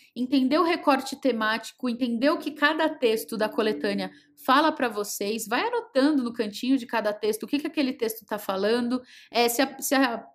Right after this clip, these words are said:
se o, se a frase tema é uma pergunta, É, identifica qual tema, o que cada texto responde àquela pergunta. Se a frase tema te traz, é, uma dualidade, isso ou isso, indica ali quais textos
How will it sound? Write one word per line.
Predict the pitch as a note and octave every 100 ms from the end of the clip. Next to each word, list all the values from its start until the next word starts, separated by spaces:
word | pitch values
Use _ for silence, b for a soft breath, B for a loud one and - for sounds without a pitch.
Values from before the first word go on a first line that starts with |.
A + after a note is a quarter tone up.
| _
se | - -
o, | C4+ B3+
se | - C#4
a |
frase | C#4+ C#4+ C#4
tema | C#4+ C4+
é |
uma | C4 B3+
pergunta, | B3 G#3+ A#3 C4 G#3+ F3+ F3+ b b b b
É, | A3 G#3+ G#3+ G#3 B B B
identifica | G3+ C4 - D4+ D#4
qual | D#4+ C#4 C#4
tema, | C#4+ B3 A#3+ G#3+ - -
o | B3
que | - D#4+
cada | D#4+ C4 C4
texto | C4+ A#3+ A#3 A#3 - G#3
responde | G3+ A3 - A#3 C4+ C#4
àquela | - - G#3+
pergunta. | G#3 F#3+ F#3 A3+ A#3
Se | A#3+ B3
a |
frase | B3 B3+ B3+ - -
tema | A#3 A3 G#3+ -
te | -
traz, | A#3+ A3+ G#3 G3+ - - b b b -
é, | G#3 G#3
uma | A3
dualidade, | G3+ A3 G#3 F#3+ A3 G#3+ F#3 A3
isso | A#3 A3+
ou | G#3+
isso, | A#3 G3+ F#3+ - _ _ _ _ G3 -
indica | B3 A3+ G#3+ D4+ D#4+
ali | C4+ C4 B3+ - _ - -
quais | - B3+ C4+
textos | - A#3+ A#3+ A3+ G#3+